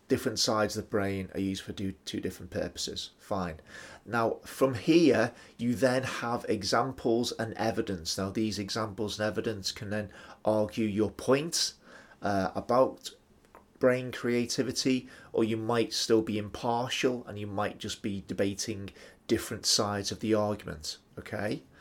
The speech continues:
So one scientist or one group might believe something, another group might believe something else.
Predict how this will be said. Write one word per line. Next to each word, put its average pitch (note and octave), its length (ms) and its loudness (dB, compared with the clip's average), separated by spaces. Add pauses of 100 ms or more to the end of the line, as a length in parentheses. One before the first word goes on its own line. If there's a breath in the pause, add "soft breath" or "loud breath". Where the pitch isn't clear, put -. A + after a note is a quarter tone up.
(240 loud breath)
So - 240 2
one G#2 280 4
scientist G2 760 -2
or G#2 40 0
one G2+ 240 -4
group G#2+ 240 -2
might - 220 -4
believe G#2 300 -2
something, B2 600 0
another F#2 420 -2 (300 loud breath)
group G2 260 0 (100)
might G2+ 240 -4
believe G2+ 280 -4
something G#2 520 -6
else. - 540 -2